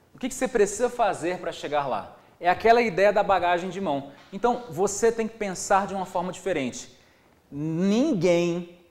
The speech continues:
que esteja vivendo cem por cento aqui dentro dessa zona de conforto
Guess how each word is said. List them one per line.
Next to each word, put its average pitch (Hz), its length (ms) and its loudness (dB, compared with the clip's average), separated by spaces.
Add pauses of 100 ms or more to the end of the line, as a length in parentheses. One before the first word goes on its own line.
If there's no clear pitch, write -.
(300)
que 190 100 -10
esteja 170 600 0
vivendo 156 380 -4
cem 247 300 -2
por 262 240 -4
cento 175 360 -4
aqui 202 180 -2
dentro 202 400 -2
dessa 170 280 2
zona 151 220 -6
de 143 80 -10
conforto 139 680 -4